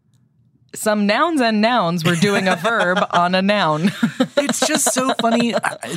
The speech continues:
Speaker 2: the decision between, like, in our last story, it was like, Sam Wallace, like,
Speaker 1: Oh,
Speaker 2: you know.
Speaker 1: yeah. <laughs> That's
Speaker 2: was,
Speaker 1: right.
Speaker 2: <laughs> you know?
Speaker 1: Man,
Speaker 2: Some
Speaker 1: I,
Speaker 2: boys and girls.
Speaker 1: it is great. Like, hearing what you said about the documentary and, like, that it's, it's made to be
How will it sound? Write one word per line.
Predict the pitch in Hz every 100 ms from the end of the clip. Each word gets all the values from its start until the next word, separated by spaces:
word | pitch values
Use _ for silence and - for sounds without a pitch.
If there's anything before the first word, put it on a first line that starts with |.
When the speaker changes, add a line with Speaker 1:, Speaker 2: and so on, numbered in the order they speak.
| 151
Speaker 2:
the | 180
decision | 180 160 - 185 175 165
between, | 156 - 151 143 139 139
like, | 131 139 -
in | 147
our | 143 139
last | 135 185 -
story, | 117 107
it | 104
was | 104
like, | 95 82
Sam | - 117 226 254 220
Wallace, | 135 127 - 131 -
like, | 143 208
Speaker 1:
Oh, | 208 180
Speaker 2:
you | 139
know. | 127 120 131
Speaker 1:
yeah. | - 190 -
<laughs> | 208 -
That's | - 233 -
Speaker 2:
was, | 254 233
Speaker 1:
right. | - - 135 123
Speaker 2:
<laughs> | - -
you | 156
know? | 160 202 -
Speaker 1:
Man, | 170 190 208 165 -
Speaker 2:
Some | - 151
Speaker 1:
I, |
Speaker 2:
boys | 117 117 110
and | 104
girls. | 87 -
Speaker 1:
it | 302
is | 403 -
great. | 269 208
Like, | 220 226
hearing | 262 269 285
what | 226
you | 175
said | 190 185
about | 175 160
the | 165
documentary | 160 156 160 151 151
and, | 147
like, | 135 113 -
that | 151
it's, | 143 - -
it's | 170 165
made | 170 156 156
to | 151
be | 156 143 - 120